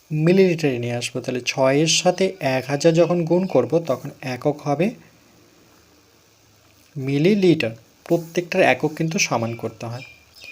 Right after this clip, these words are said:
ছয়ের সাথে এক গুণ করলে ছয়, তারপরে বাকি তিনটা শূন্য, মানে এক হাজারের সাথে ছয় গুণ করলে ছ হাজার মিলিলিটার।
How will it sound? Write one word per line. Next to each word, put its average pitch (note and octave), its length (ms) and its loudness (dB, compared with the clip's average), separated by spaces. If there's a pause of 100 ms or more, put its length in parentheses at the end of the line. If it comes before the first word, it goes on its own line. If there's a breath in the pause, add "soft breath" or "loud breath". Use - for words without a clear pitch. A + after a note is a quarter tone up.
(580 loud breath)
ছয়ের D3 400 2
সাথে E3+ 180 -2 (180)
এক C#3 60 4 (100)
গুণ D#3+ 140 2 (100)
করলে D#3+ 220 2 (480)
ছয়, C3+ 380 4 (1800 soft breath)
তারপরে C3+ 260 -2 (100)
বাকি A#2+ 180 2 (100)
তিনটা C3+ 300 -4
শূন্য, A2+ 200 -8 (100)
মানে A#2+ 140 -10 (220)
এক C3 120 0
হাজারের D#3+ 320 -2
সাথে F3 220 0
ছয় B2 260 -6
গুণ C#3+ 100 -4 (100)
করলে F3+ 160 4 (140)
ছ - 20 -6 (300)
হাজার D3 340 4 (2250 soft breath)
মিলিলিটার। D#3 1600 -2